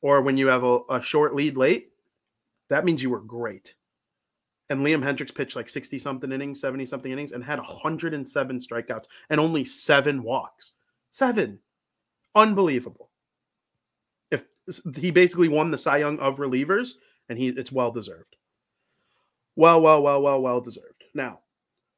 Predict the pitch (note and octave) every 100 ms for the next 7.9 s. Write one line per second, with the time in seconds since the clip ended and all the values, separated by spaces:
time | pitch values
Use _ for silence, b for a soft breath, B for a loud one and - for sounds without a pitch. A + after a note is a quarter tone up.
0 | _ - C#3 C#3 C3 C#3 C3+ C#3+ D#3 F#3+
1 | F#3+ A3+ B3 - _ _ _ D3 C#3 D3
2 | C#3+ D3 C#3+ C3+ C#3+ C#3+ C#3 D3 D3 C#3+
3 | C#3 C3 E2+ - - B2+ C3 C3 C3+ B2
4 | B2+ C3 C3+ F3 G3+ B3+ _ _ _ _
5 | _ _ _ _ _ _ _ _ _ _
6 | - C#3+ B2+ C3 C3 A#2 C3+ C#3 C3+ B2
7 | D#3+ F#3 - G3+ A#3 F#3+ G3 G3+